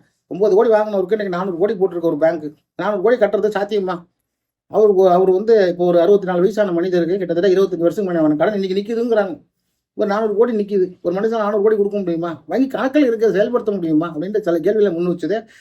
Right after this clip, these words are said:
வங்கியர்களை கொஞ்சம் ஆத்திரமூட்டும்படியா செய்யுது. ஏன்னா நம்ம போய் நம்ம கிளைண்ட்டும் சும்மா இருக்க மாட்டாங்க, "வங்கி இதை சொல்லியிருக்காரு, சொல்லியிருக்காருன்னு" சொல்லிட்டு நிறைய பேர் சொல்றாங்க. சரி, சொல்லுங்க, ஷேர் பண்ணுங்க.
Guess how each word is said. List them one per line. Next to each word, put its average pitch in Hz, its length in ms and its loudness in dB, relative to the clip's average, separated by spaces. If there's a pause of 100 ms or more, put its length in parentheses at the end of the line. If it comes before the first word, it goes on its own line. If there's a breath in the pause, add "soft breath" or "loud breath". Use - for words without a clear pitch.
(200 soft breath)
வங்கியர்களை 226 420 4
கொஞ்சம் 202 280 -4
ஆத்திரமூட்டும்படியா 185 640 0
செய்யுது. 160 420 -4 (180)
ஏன்னா 196 260 0
நம்ம 208 260 -2
போய் 214 300 4 (280 loud breath)
நம்ம 208 360 2
கிளைண்ட்டும் 202 360 2
சும்மா 202 200 0
இருக்க 190 180 2
மாட்டாங்க, 175 580 -2
"வங்கி 185 200 -2
இதை 185 140 4
சொல்லியிருக்காரு, 180 460 2
சொல்லியிருக்காருன்னு" 175 460 -2
சொல்லிட்டு 170 240 -2
நிறைய 160 200 -2
பேர் 170 320 -4
சொல்றாங்க. 165 360 -4
சரி, 170 120 -4
சொல்லுங்க, 185 300 0
ஷேர் 160 240 0
பண்ணுங்க. 185 380 -8